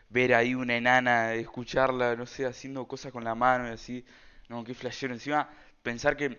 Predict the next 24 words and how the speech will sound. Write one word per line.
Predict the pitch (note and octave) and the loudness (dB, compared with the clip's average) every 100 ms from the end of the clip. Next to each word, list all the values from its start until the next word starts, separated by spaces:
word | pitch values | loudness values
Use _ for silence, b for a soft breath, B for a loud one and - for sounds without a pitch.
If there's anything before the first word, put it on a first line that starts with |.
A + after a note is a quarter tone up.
| - - - | -14 -10 0
ponele, | C3+ C3 A2+ | 0 0 -4
si | B2+ | -2
lo | B2+ | -2
vio | C3+ E3+ | 0 -4
él | F3 | -6
solo | - F3 E3 E3+ E3+ _ - | -2 0 0 -2 -4 _ -6
y | A#2 | 0
era | C3+ | 2
guachín, | C3 C3 - D3+ | 2 0 -2 -8
es | D3 | -8
como, | A#2+ A2+ | -8 -4
bueno, | C3 B2+ A#2 G#2+ B B B | -2 -2 -4 -10 B B B
capaz, | G#2+ A2 C#3 C#3+ - - - _ - | 0 4 4 4 -8 -20 -20 _ -12
imaginación, | A2+ A2+ A#2+ A#2 - C3+ B2 | -8 -6 -6 -6 -4 -4 -4
¿viste? | C3+ C3+ A2 | -8 -8 -6
Que | |
igualmente | C3 D#3 F3 F3+ E3 | -2 -2 -4 -6 -6
él | E3+ | -6
dijo | D#3+ E3+ C3 | -8 -10 -10
que | A#2 | -10
no | C#3+ | -8
tenía | D3 D3 D#3 | -8 -6 -6
mucha | C3+ - | -6 -10
imaginación, | C3 C3 C#3+ | -12 -10 -12